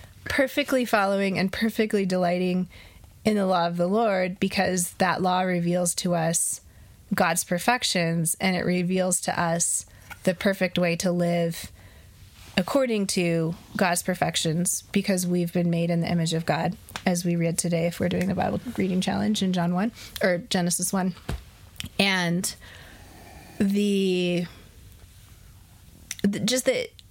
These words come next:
Psalm one nineteen just struck me with the repetition of affliction as well as the, as the repetition of delight, that this is not this outdated, weird thing that David's doing, but it's very relevant for us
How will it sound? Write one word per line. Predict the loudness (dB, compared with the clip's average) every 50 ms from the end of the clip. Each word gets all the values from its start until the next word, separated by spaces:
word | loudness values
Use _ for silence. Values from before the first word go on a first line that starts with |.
| -20 -20 -20 -20 -20 -20 -20 -20 -20 -20 -20 -20 -20 -20 -20 -20 -20 -20 -20 -20 -20 -20 -20 -20 -20 -20 -16 -8 -4
Psalm | -2 -2 0 0 0 2 2 2
one | 2 2 2
nineteen | 2 0 0 0 0 0 2 2
just | 2 0 0
struck | 0 0 0 -2 0 0 0
me | 0 2 2 0 0 0 -2 0 0
with | 0 0 0
the | 0 0
repetition | 0 0 0 -2 -2 -2 -2 0 0 0 0 0
of | 2 0 0 0 -2 -4 -8 -12 -10 -6 -6
affliction | -4 0 0 0 0 0 0 0 0 0 0
as | 0 0 0 0
well | 0 0 0 0
as | 0
the, | -2 -2 -2 -2 -2
as | -2 0 0
the | 0
repetition | 0 -2 -2 -2 -2 -2 -2 0 0 -2 -2 0
of | 0 -2 -2 0
delight, | 0 0 0 0 0 0 0 -2 -2 -4 -4 -6 -6 -8 -14 -18 -18 -18 -18 -20 -20 -20 -6 -2
that | 0 2 2 4 4 4 2 2 0 0 -2 -4 -4 -6 -12 -20 -20 -20 -20 -20 -20 -20 -20 -20 -20 -20 -20 -8 -2
this | 0 2 2 2 0 0
is | 0 0 0
not | 2 2 2 2 2 2 2 0 0 0
this | 0 0 0 0 0
outdated, | 0 2 2 2 2 0 2 2 2 2 0 0 -2 -4 -6 -12 -10 -4 -2
weird | 0 2 2 2 2 2 0 0 0
thing | 0 0 2 2
that | 0 0 0
David's | 0 0 2 0 0 0 -2 -2
doing, | -2 0 0 0 0 0
but | 0 0 0
it's | 0 -2 -2
very | 0 0 0 0
relevant | 0 0 0 0 0 0 0 -2 -2
for | -2 0 0
us | 0 0 0 0 0 -2 -2 -4